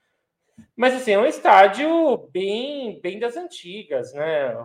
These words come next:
Raiz, pra quem gosta de, quem, quem frequenta uma arena moderna e vai pra esse estádio, cara, é um choque de realidade.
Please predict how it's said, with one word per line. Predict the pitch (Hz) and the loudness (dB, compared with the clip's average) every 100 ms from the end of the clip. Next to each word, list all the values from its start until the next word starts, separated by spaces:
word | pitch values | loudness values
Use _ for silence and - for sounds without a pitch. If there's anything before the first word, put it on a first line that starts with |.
| 120 | -8
Raiz, | 120 139 120 165 175 | -4 -4 -4 -10 -16
pra | - 127 | -18 -16
quem | 143 127 | -16 -4
gosta | 135 131 120 | -4 -4 -12
de, | 120 120 120 117 113 107 107 104 _ _ - | -14 -16 -10 -8 -8 -10 -14 -20 _ _ -10
quem, | - 151 | -10 -8
quem | - 185 | -2 -2
frequenta | 208 190 190 170 175 | 0 0 0 -2 2
uma | 165 | 4
arena | 160 139 127 120 110 _ _ _ _ _ | 4 0 -6 -8 -14 _ _ _ _ _
moderna | 135 139 160 135 127 113 113 - | -18 -6 -4 0 -2 -2 -8 -16
e | |
vai | 117 143 | -8 -6
pra | 156 139 | -6 -14
esse | - | -20
estádio, | 123 _ 123 180 185 135 _ | -20 _ -6 -6 -6 -16 _
cara, | 151 127 | -6 -6
é | 117 | -10
um | 123 | -12
choque | 127 156 | -14 -14
de | 160 | -14
realidade. | 165 185 233 160 127 | -6 -6 -4 -4 -4